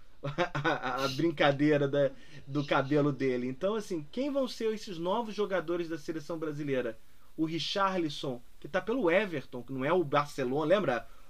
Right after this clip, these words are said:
O cara jogava pelo Real Madrid, Barcelona, Milan. Não, o cara tá pelo Everton. Esse cara vai ter que operacionalizar ali junto com outros jogadores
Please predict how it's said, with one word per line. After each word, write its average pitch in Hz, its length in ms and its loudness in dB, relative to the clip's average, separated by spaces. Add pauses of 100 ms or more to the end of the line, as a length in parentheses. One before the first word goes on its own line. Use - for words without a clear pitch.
O - 40 -14
cara 143 200 0
jogava 147 260 2
pelo 190 180 -2
Real 180 160 0
Madrid, 139 480 0
Barcelona, 127 800 0
Milan. 143 380 2
Não, 208 180 -2
o 143 40 -6
cara 165 220 -6
tá 196 160 -4
pelo 214 400 -6
Everton. 160 560 -6 (580)
Esse 208 280 -2
cara 208 400 -2 (260)
vai 175 160 0
ter 226 240 -4
que 240 240 -10 (480)
operacionalizar 143 1400 0
ali 143 200 0
junto 151 340 -6
com 151 260 -4
outros 185 320 0
jogadores 139 800 0